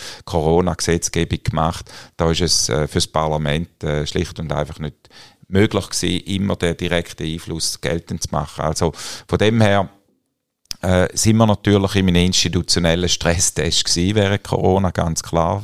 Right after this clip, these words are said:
für das Parlament, für Kantone, für den Föderalismus. Aber, ähm, eben wie gesagt, in Summe,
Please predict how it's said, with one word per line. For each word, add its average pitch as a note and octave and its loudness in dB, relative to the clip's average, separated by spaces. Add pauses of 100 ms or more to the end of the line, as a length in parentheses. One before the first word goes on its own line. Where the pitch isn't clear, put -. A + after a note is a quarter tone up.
für G2+ 2
das - -4
Parlament, F#2 -2
für F#2 -2
Kantone, E2+ -4
für - 0
den E2 -4
Föderalismus. E2 -2 (600)
Aber, D#2+ 2
ähm, D2 -4 (600)
eben F#2 4
wie F#2 2
gesagt, E2 0
in E2+ 2
Summe, A2 4